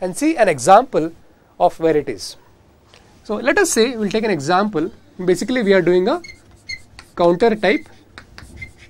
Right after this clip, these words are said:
A D C or A to D converter. If it is a counter type A to D converter, let us say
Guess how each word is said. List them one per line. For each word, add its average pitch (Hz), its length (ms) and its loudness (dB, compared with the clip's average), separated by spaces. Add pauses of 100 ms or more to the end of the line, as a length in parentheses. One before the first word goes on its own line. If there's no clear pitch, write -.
(1400)
A 175 120 0
D 170 80 -2
C 160 240 -10 (100)
or 226 200 -2
A 165 100 -4
to 160 100 -10
D 165 80 0
converter. 165 400 -4 (1500)
If 320 140 -6
it 359 60 2
is 370 80 0
a 370 40 2
counter 202 380 4
type 339 220 0
A 226 80 0
to 220 100 -6
D 226 80 -4
converter, 160 600 -2 (720)
let 180 200 4
us 339 140 0
say 175 320 -2